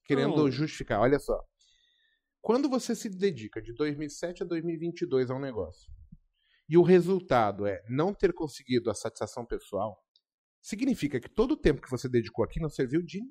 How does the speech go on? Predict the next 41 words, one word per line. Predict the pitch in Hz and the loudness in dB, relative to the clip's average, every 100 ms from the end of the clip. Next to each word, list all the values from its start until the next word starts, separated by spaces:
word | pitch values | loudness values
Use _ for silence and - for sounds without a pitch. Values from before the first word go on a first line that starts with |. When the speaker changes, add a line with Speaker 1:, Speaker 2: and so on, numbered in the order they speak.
| 151 | -8
Speaker 1:
nada. | 113 104 - 80 - _ _ - - | -6 -6 -8 -16 -16 _ _ -20 0
Ou | 170 | 4
seja, | 175 139 101 95 | 4 2 0 -2
você | 98 135 | -8 -6
podia | 135 127 | -6 -6
estar | 123 113 | -4 -6
com | 117 | -6
a | |
sua | - | -4
esposa, | 175 175 120 107 123 _ _ | -4 0 -2 -2 -8 _ _
com | - | -14
o | 117 | -6
teu | 156 | -6
filho, | 151 120 117 113 113 _ - | -4 -2 -2 -2 -6 _ -16
com | 113 | -6
o | |
teu | 143 143 | -4 -2
pai, | 127 113 113 113 - _ - | 2 2 0 -4 -12 _ -4
é, | 113 107 | -4 -2
melhorando | 120 123 120 156 165 | 0 4 4 2 0
a | 139 | 0
condição, | 135 117 123 - | -2 -6 -12 -4
passeando, | 135 139 - 127 120 110 | -4 -2 -2 -2 -2 -2
viajando, | 117 110 127 139 95 _ - | -2 -2 -4 -4 -8 _ 0
óbvio, | 160 143 98 | 2 2 -2
se | - 101 | -10 -8
você | 95 - | -8 -6
Speaker 2:
Uhum. | |
Speaker 1:
quisesse. | 87 123 95 - - _ _ _ _ - | -8 -2 -4 -4 -18 _ _ _ _ -2
Mas | 131 | -2
que | - - 147 | -2 0 4
há | 120 226 | 4 2
um, | 269 | -2
um, | 120 135 135 127 110 92 _ _ _ _ - | -4 -6 -6 -6 -8 -10 _ _ _ _ -10
um, | 127 127 | -8 -4
um, | 127 120 101 - - _ _ _ _ _ _ _ _ _ _ _ - | -4 -4 -6 -10 -18 _ _ _ _ _ _ _ _ _ _ _ -10
um, | 156 156 139 131 135 | -8 -6 -8 -6 -2
uma | 127 | 0
defasagem | 127 - 120 107 147 190 123 | 0 0 0 2 2 0 -4
que | - | -8
podia | - 131 | -4 0